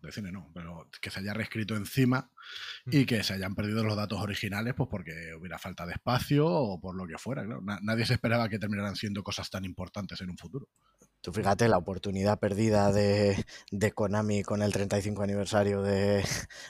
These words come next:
Speaker 3: de Metal Gear, de haber sacado
Speaker 2: Ya
Speaker 3: algo
Speaker 2: ves.
Speaker 3: y no han sacado
Speaker 1: Por ejemplo.
Speaker 3: nada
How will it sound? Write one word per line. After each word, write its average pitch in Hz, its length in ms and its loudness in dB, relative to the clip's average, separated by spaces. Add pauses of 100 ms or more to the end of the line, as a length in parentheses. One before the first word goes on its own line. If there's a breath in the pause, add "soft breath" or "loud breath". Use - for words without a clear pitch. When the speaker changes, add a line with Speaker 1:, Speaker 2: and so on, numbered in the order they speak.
Speaker 3:
de 101 460 4
Metal 98 340 2
Gear, 92 320 4
de 87 100 0
haber 87 180 0
sacado 98 480 2
Speaker 2:
Ya 123 100 12
Speaker 3:
algo 98 160 8
Speaker 2:
ves. - 300 -6
Speaker 3:
y 113 80 2
no 104 80 -2
han 107 60 -2
sacado 101 240 2
Speaker 1:
Por 90 100 -4
ejemplo. 107 200 4
Speaker 3:
nada 110 240 6